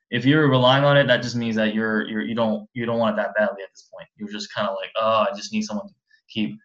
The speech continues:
keep pushing me," you know? Like, you need, you yourself have to be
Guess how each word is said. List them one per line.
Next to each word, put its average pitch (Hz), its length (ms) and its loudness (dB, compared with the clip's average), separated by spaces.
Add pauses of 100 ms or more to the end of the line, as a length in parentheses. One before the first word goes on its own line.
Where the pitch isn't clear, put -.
(180)
keep - 220 -8
pushing 113 380 -2
me," 95 180 -14
you 104 80 -6
know? 104 400 0
Like, 98 320 -4
you 117 180 -2
need, 135 380 2
you 131 160 0
yourself 147 520 4 (360)
have 135 220 2
to 131 80 -2
be 127 580 0